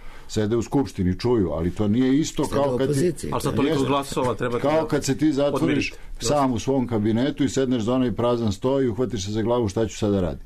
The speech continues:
Speaker 1: Ili kako ću to što sam obećao sada sprovedem kad ti onaj donese cifre. To je potpuno druga perspektiva.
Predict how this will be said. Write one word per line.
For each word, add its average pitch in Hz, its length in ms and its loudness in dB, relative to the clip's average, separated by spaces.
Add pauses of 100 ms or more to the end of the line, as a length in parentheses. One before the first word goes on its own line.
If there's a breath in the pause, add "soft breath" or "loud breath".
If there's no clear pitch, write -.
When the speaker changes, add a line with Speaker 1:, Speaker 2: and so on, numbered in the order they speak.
Speaker 1:
Ili 131 240 2
kako 139 320 0
ću 107 160 -6
to 127 120 0
što 104 140 -4
sam 104 220 0
obećao 117 340 -2
sada 107 260 0
sprovedem 107 440 0
kad 113 160 -2
ti 117 100 0
onaj 113 160 0
donese 101 320 0
cifre. - 320 -6 (560 soft breath)
To 104 200 0
je 113 80 0
potpuno 123 400 0
druga 135 340 2
perspektiva. - 600 -10